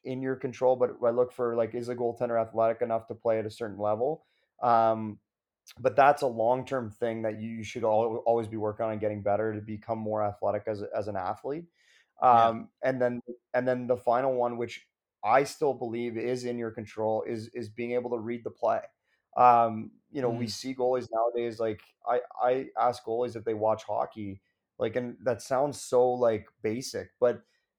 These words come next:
Speaker 1: there's so many players that, like, they can't even remember the last hockey game they watched. Like, and I mean watched it, like, actually
Speaker 2: Yeah.
Speaker 1: watched the full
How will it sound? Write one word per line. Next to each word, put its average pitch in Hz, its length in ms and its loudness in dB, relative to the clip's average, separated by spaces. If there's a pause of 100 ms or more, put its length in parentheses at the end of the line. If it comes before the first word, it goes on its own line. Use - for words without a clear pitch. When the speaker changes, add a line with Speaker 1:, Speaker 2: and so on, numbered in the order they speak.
(160)
Speaker 1:
there's 131 180 -6
so 147 140 -2
many 160 200 -2
players 131 480 2
that, 113 140 4
like, 113 220 0 (160)
they 127 180 -2
can't 160 240 -4
even 151 140 -2
remember 123 280 -2
the 117 60 0
last 110 240 2
hockey 113 280 -4
game 85 220 -16
they 73 120 -16
watched. 73 420 -18
Like, 107 160 -2
and 110 120 -2
I 143 80 4
mean 156 240 0
watched 131 400 6
it, 104 140 -10
like, 104 180 -2
actually 120 420 2
Speaker 2:
Yeah. 104 100 -10
Speaker 1:
watched 113 360 2
the 113 80 -10
full 110 260 -8